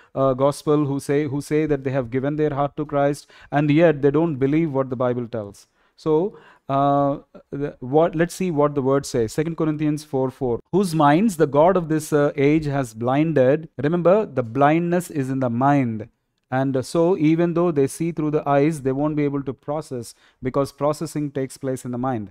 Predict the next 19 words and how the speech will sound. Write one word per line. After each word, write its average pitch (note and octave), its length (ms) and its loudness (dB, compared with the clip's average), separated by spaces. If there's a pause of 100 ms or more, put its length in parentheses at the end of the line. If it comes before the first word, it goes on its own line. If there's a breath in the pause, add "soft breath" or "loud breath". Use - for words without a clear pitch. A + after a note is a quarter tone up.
"And C#3+ 140 0
whose G3 260 0
minds E3+ 500 0
the C3+ 100 -2
God D3 280 4
of D#3+ 140 -2
this D3+ 240 -2 (100)
age D3 280 2
has C#3+ 240 -2
blinded, C#3 580 0
who C3 160 -2
do B2+ 100 -2
not C#3 280 0
believe, B2+ 400 -2 (280 soft breath)
lest D#3+ 420 2
the C#3+ 100 6
light C3+ 420 4
of D#3 220 -4
the A2+ 80 -6